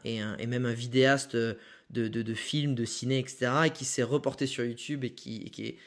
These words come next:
qui inspire beaucoup de gens par, par sa créativité, voilà. Et son grand slogan, c'est, voilà,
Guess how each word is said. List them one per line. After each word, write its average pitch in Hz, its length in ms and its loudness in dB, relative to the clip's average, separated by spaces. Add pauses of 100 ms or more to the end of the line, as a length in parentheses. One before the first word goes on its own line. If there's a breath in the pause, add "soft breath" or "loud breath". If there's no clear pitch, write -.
(140 soft breath)
qui - 100 -4
inspire 131 300 0
beaucoup 151 300 0
de 135 40 -4
gens 139 180 4
par, 117 160 -2
par - 140 -4
sa 127 120 0
créativité, 117 760 -4
voilà. 110 320 -4 (320 loud breath)
Et 135 120 6
son 135 220 2
grand 135 240 4
slogan, 151 480 4
c'est, 135 240 4
voilà, 123 360 2